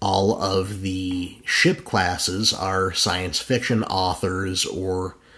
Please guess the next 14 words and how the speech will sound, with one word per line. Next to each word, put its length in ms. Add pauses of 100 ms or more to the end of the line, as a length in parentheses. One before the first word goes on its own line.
(320)
other 240
kind 220
of 80
related, 760
like 280
Frank 340
Frazetta. 680
Like, 180
there's 180
a 60
Frazetta 600
class 440
service 600
tug 400